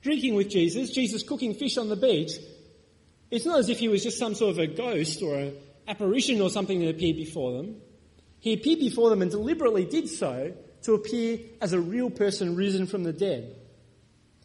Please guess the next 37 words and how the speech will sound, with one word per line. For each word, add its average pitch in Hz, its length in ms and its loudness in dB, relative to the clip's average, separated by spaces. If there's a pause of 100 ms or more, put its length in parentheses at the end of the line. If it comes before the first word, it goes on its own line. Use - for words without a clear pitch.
(400)
So - 120 -8
what's 370 160 -6
our 262 120 2
logical 196 400 2
conclusion 240 580 -2
then? 113 280 -10 (1080)
I 226 60 -4
think 320 200 0
the 233 140 2
only 294 320 4
logical 180 380 4
conclusion, 165 540 -2
the 185 60 0
fair 320 320 -8
logical 262 380 2
conclusion 170 480 0
when 160 100 0
we 175 120 2
weigh 208 260 0
up 269 140 -4
the 208 160 4
evidence, 156 580 -4 (580)
is 226 140 -6
to 240 80 -4
say 214 240 2
that 208 240 0
yes, 277 300 0
Jesus 208 400 -2
did 202 340 -2
rise 175 300 -2
from 196 140 -4
the 196 80 0
dead. 160 340 -4 (1300)
He 202 120 0
is 196 260 -2
alive 190 400 0
again. 120 380 -8